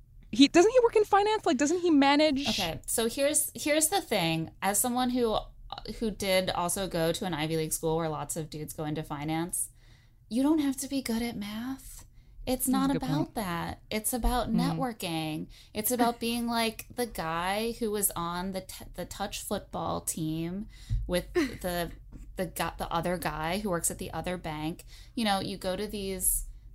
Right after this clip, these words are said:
Speaker 2: these events and you have to glad hand and you talk about your
Speaker 1: Right.
Speaker 2: fraternities and your,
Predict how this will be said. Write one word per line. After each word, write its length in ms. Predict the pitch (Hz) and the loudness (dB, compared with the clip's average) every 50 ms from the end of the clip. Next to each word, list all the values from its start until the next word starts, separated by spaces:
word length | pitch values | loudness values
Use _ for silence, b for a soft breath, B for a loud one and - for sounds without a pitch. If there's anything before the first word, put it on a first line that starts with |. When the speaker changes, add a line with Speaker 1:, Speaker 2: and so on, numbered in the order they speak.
| - - - | -20 -14 -8
Speaker 2:
these 280 | - 170 170 165 160 - | -4 -2 -2 0 -2 -2
events 540 | - 180 170 160 156 151 156 170 170 - 196 | -4 -4 -6 -8 -8 -6 -6 -4 -4 -4 -4
and 100 | 185 175 | -4 -4
you 80 | 170 185 | -6 -6
have 200 | 175 156 151 - | -6 -8 -8 -8
to 100 | - 160 | -10 -10
glad 520 | - - 165 160 160 156 160 170 175 180 | -8 -8 -6 -4 -2 -2 -2 -2 -2 -4
hand 580 | - - 185 170 165 165 165 165 165 165 160 160 | -4 -4 -2 0 2 4 4 4 4 2 2 0
and 120 | 160 160 | -2 -4
you 60 | 156 | -6
talk 300 | 147 - 165 151 143 - | -8 -8 -8 -8 -8 -8
about 280 | 165 160 156 151 147 - - | -8 -6 -6 -6 -6 -8 -8
your 300 | 165 160 156 156 156 160 | -6 -6 -4 -4 -4 -4
Speaker 1:
Right. 400 | 165 160 160 156 160 160 165 160 | -4 -4 -4 -4 -4 -4 -4 -4
Speaker 2:
fraternities 840 | 156 - - - 269 269 262 254 240 240 233 233 226 226 226 208 202 | -4 -6 -6 -4 -2 0 0 0 -2 -2 -2 0 0 0 0 -2 -2
and 120 | 175 170 | -4 -4
your, 160 | 165 160 156 | -4 -4 -6